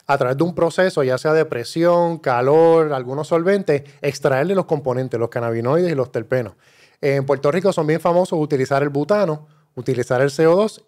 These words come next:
y o utilizar etanol o alcohol. Uno de los,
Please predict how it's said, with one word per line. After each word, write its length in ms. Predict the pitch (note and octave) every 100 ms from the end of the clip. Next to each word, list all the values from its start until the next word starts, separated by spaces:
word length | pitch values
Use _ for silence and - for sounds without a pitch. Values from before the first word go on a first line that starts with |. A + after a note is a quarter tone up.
| _
y 240 | F#3+ G#3 -
o 100 | D#3
utilizar 600 | D#3 D3+ B2+ C3+ D#3 D#3 -
etanol 480 | C#3 B2+ A2 C3 B2+
o 100 | A#2
alcohol. 480 | A2 - B2 A#2 - _ _ _ _
Uno 280 | C3+ C3 D3+
de 100 | D#3+
los, 380 | E3 E3 D#3+